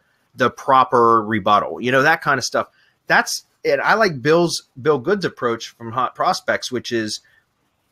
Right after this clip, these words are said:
don't do that. Like, if somebody kept, gives you resistance, cut 'em. Knock 'em off the list, man. Go, go for the, go right for the next potential prospect, because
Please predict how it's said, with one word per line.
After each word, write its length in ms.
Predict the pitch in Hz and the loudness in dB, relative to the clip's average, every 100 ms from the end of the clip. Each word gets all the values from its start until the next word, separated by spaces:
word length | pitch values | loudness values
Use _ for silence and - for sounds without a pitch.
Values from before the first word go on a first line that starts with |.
| 110 - | -14 0
don't 280 | 127 156 | 0 0
do 180 | 127 202 | 0 0
that. 320 | 123 76 - _ - | 0 -4 -12 _ -2
Like, 260 | 131 135 - | 0 0 -2
if 120 | 143 | -4
somebody 540 | - 180 233 247 233 | 0 0 2 -2 -2
kept, 340 | 170 196 175 156 | -2 0 0 0
gives 240 | 185 165 | 0 0
you 140 | 180 | -2
resistance, 680 | 151 135 120 202 - 143 139 | -2 -4 -2 -4 -4 -8 -8
cut 240 | - 196 240 | -4 0 0
'em. 240 | 85 85 _ _ _ _ | -2 -10 _ _ _ _
Knock 340 | 135 147 214 226 | -4 0 0 0
'em 120 | 226 | -2
off 200 | 214 - | -2 -2
the 80 | 196 | -2
list, 360 | 208 165 - | 0 -2 -2
man. 260 | 104 117 123 _ _ - | -8 -8 -8 _ _ -2
Go, 220 | 165 180 | 2 2
go 260 | 147 151 208 | 4 4 4
for 120 | 226 | 2
the, 120 | 202 | -2
go 200 | 139 170 | 2 2
right 240 | 160 190 | 4 2
for 120 | 208 202 | 0 -4
the 100 | 185 | -2
next 340 | 175 - - | -2 -4 -14
potential 460 | - - 151 - 131 | -16 -4 -4 -4 -8
prospect, 540 | 156 151 - - - | -4 -4 -4 -8 -8
because 420 | 131 - 139 123 | -10 -2 -2 -2